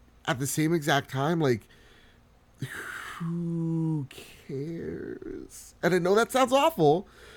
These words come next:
because, like, yeah, this is Call of Duty. This is their namesake. They are the first-person action warfare game. They're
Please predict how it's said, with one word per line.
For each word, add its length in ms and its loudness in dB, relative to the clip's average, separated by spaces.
because, 340 4
like, 240 6
yeah, 200 8
this 240 2
is 60 -2
Call 220 2
of 80 2
Duty. 300 2
This 220 -2
is 140 -2
their 140 6
namesake. 580 0
They 160 0
are 180 2
the 120 -4
first-person 800 -4
action 600 -4
warfare 480 -4
game. 440 -8
They're 180 2